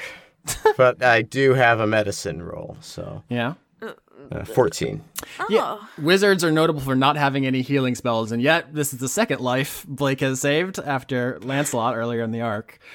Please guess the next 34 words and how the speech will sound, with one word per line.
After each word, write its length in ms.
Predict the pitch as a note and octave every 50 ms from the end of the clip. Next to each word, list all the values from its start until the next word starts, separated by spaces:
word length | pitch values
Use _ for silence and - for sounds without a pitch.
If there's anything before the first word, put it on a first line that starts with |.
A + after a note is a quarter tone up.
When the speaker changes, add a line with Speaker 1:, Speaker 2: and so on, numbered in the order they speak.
| - - -
Speaker 1:
Uh, 220 | A#2+ B2+ B2+ B2+
what 120 | B2+ B2+ C3
do 40 | C3+
you 140 | C#3 C#3
do? 320 | C#3 D3 C#3 A2+ G#2 G2 G2 _ _ _ _ _ _ _ _ _ _ _ _ _ _ _ _ _ -
Speaker 3:
Do 100 | - A#3+
we 60 | A#3+
have 140 | B3 B3 B3
a 80 | C4+ C4
first 380 | - - C4 C4 B3 - -
aid 240 | A3 G3 F#3+ G#3+ G#3+
kit? 380 | - - D4+ C#4 D4+ D4+ - _ _ _ _ _ _ _ _ _ _ _ - - _ _ _ _ -
Speaker 1:
I 60 | C#3+
mean, 160 | D#3 E3 F3+
he 100 | G#3+ C#4+
probably 300 | - - F#3 D#3 B2 A2+
does. 420 | A2 A2 A#2 C#3 F3+ - - - - - - - - - _ - - _ _ _ _ _ _ _
Speaker 2:
Yeah, 400 | - D#3 D#3+ D3+ C3 A2+ A2 A2 - - _ _ _
he 140 | - C#3+ C3+
does. 500 | G#2+ G#2 G2+ G2 G2 - - - - - -
He, 320 | A2+ A#2 A#2+ A#2+ A#2 G#2 A#2+ B2 -
he 60 | G#2+
has 160 | A2+ G2+ G2
a 20 |
first 300 | - - F#2+ F#2 - -
aid 180 | E2+ F2 F#2 E2
kit. 220 | - E2+ E2 E2
So 120 | - B2+ B2+
we'll 40 | C3
pull 200 | C3 - D#3 D3
out 180 | C3+ C3 B2+ -
some 160 | - B2 A#2+
gauze, 580 | G#2 A#2+ A2 A2+ A2 A2 G#2+ G2+ - - - - _ _ _ _ _ _ _ _ _ _ _ _ _ _ _ _ _ _ _
wrap 340 | - B2+ B2 B2 A2+ A2+ -